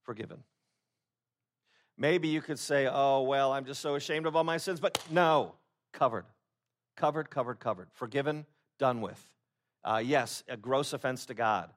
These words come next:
Yes, it would be hard. I mean, can you imagine, uh, <laughs> going to heaven and watching all your X-rated movies?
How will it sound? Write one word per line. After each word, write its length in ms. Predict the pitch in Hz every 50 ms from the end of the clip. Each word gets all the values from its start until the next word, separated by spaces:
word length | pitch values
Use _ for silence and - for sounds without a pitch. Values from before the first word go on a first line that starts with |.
| _ _ _ _ _ _
Yes, 320 | - 120 139 139 131 - -
it 60 | 135
would 100 | 139 120
be 80 | 107 123
hard. 200 | 117 127 120 - -
I 200 | 120 117 123 135
mean, 160 | 131 131 117
can 160 | 127 - 135
you 60 | 143
imagine, 440 | 147 143 139 139 135 127 127 117 110 - -
uh, 300 | 104 110 104 95 92 95 - _ _ _ _ _ _ _ _ _ _ _ _
<laughs> 80 | - 110 - - - - _ _ _ _ _ - - - - 110 - _
going 220 | 110 131 135 143
to 60 | 127 117
heaven 260 | 127 123 117 123 120
and 80 | 110
watching 260 | 107 110 117 - - 110
all 160 | 104 107 117
your 160 | 113 104 95 -
X-rated 480 | - 110 - - 123 117 113 101 92
movies? 420 | 98 110 110 107 123 120 120 -